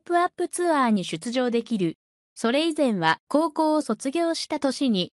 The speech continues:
プロテストを受けていたため、早くても二十歳を迎える年度が、ルーキーイヤーだったことを考えると、一年前倒しになった分、十代で活躍するチャンスを得たことになる。若い世代が台頭することに比例して、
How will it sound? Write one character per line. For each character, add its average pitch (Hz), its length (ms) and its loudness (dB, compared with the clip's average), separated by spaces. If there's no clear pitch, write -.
プ 214 120 2
ロ 302 120 2
テ 349 160 -2
ス - 100 -10
ト 226 200 2
を 175 60 2
受 226 200 0
け 233 40 0
て 202 140 0
い 165 60 -2
た 160 140 -6
た 156 140 -4
め、 156 200 -2
早 349 280 0
く - 80 -20
て 226 160 -2
も 170 300 0
二 294 140 -4
十 330 120 0
歳 233 180 -2
を 190 100 0
迎 214 320 0
え 226 40 0
る 247 100 -2
年 262 240 0
度 185 100 0
が、 160 200 0
ル 247 120 0
ー 359 140 2
キ 349 320 0
ー - 20 -4
イ 302 160 -2
ヤ 294 140 0
ー - 20 -2
だ 220 100 0
っ 196 100 -6
た 151 120 -6
こ 160 120 -6
と 202 180 0
を 170 40 -4
考 202 400 0
え 202 60 0
る 175 100 -2
と、 165 260 -2
一 180 240 -2
年 208 260 0
前 214 180 0
倒 277 180 0
し 269 140 -6
に 247 140 2
な 240 120 2
っ 247 40 -4
た 240 200 -4
分、 208 260 2
十 339 280 0
代 269 240 0
で 208 120 0
活 185 280 -6
躍 277 200 -2
す 254 140 -4
る 226 120 0
チ 262 160 -6
ャ 294 80 0
ン 285 60 -2
ス 202 180 -4
を 175 80 0
得 220 120 -2
た 240 120 -2
こ 226 120 -2
と 233 140 0
に 185 120 0
な 160 160 0
る。 143 140 -4
若 190 300 0
い 339 100 0
世 285 180 0
代 226 220 2
が 165 160 0
台 190 280 -2
頭 311 220 -2
す 294 140 -4
る 285 100 -2
こ 285 120 -2
と 302 80 -2
に 247 180 0
比 175 180 -6
例 226 220 2
し - 140 -8
て、 202 220 2